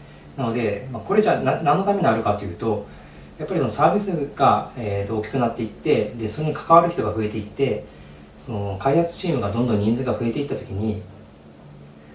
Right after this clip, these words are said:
あの、このサービスが何を目指しているのかとか、このサービスの価値って何だろうみたいなことを、あの、すごく理解しやすくするために使うものなんじゃないかなと思います。うん。だからメルカリだったらそのさっきのミッションで、あの、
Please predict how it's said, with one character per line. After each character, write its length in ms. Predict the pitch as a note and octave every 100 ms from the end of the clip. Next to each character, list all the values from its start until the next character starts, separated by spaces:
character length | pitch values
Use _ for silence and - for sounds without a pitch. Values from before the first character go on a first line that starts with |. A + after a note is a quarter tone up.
| - - -
あ 120 | - G2
の、 380 | G2+ - G2 -
こ 80 |
の 80 | G3+
サ 140 | G3+ F3+
ー 60 |
ビ 40 | -
ス 120 | A2+
が 80 | G2+
何 220 | A2+ D3+
を 60 | D#3
目 60 |
指 140 | D#3 D#3+
し 60 |
て 80 | C#3
い 20 |
る 60 | A#2
の 100 | G#2
か 80 | G2
と 80 |
か、 80 | A#2
こ 160 | - D#3
の 100 | E3+
サ 160 | E3+
ー 40 | E3+
ビ 40 |
ス 80 | D3
の 100 | G#2+
価 140 | -
値 140 | - -
っ 40 |
て 60 | G#2
何 180 | G#2+ C#3+
だ 80 |
ろ 120 | G#2+ G2+
う 60 |
み 60 | F#2+
た 60 |
い 40 | F#2+
な 60 |
こ 120 | - -
と 100 | A#2
を、 280 | D3 - - - - - - - -
あ 100 | G2
の、 440 | F#2 F2+ F#2+ - - -
す 120 | -
ご 80 | F#3
く 120 | -
理 120 | G#2+ G#2+
解 200 | E3+ F3
し 120 | F3
や 100 | E3+
す 120 | -
く 60 | -
す 100 | E3
る 80 |
た 120 | E3 E3+
め 100 | F#3
に 300 | F#3+ A2+ - - - -
使 240 | - - C3
う 40 |
も 160 | A#2 A2+
の 60 |
な 100 | A2
ん 40 | G#2
じ 60 |
ゃ 60 | G2+
な 100 | G2
い 20 |
か 80 | G2
な 120 | A#2+
と 100 | A#2
思 100 | F#2+
い 60 | F2+
ま 120 | -
す。 100 | -
う 20 |
ん。 1700 | - - - - - - - - - - - - - G2+ F#2+ - -
だ 60 | C#3
か 60 |
ら 60 | B2+
メ 80 | D#3
ル 80 |
カ 100 | F3
リ 60 | F3
だ 100 | F#3+
っ 40 |
た 80 | D3+
ら 60 | A#2
そ 100 | A#2+
の 60 |
さ 80 | G#2+
っ 60 | A2+
き 60 |
の 60 | G#2+
ミ 100 | G#2
ッ 20 |
シ 120 | -
ョ 80 | A2+
ン 60 | A2
で、 320 | C#3 A2+ -
あ 60 | G#2+
の、 340 | G2 F#2+ G2+